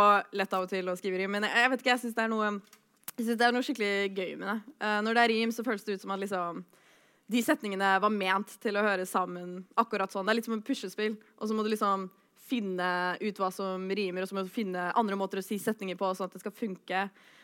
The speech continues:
Og så, og så føler jeg at det på en måte skriver seg litt på veien da, når det er rim.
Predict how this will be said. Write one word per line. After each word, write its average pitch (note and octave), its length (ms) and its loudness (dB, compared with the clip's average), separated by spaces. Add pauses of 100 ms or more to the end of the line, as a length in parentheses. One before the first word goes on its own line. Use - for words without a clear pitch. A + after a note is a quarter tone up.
Og A3 160 -2
så, A3 80 4 (240)
og - 120 -2
så A3 80 -6
føler A3 200 4
jeg F#3+ 100 6
at - 140 -10
det G#3 80 2
på A#3 40 -2
en A3+ 60 2
måte G3 180 -2
skriver F#3 400 -2
seg F#3 440 2
litt G#3 160 -4
på G#3+ 120 -2
veien G3 240 0
da, G3+ 100 0 (180)
når G3+ 140 -2
det G3+ 60 6
er G3 120 4
rim. G3 180 -4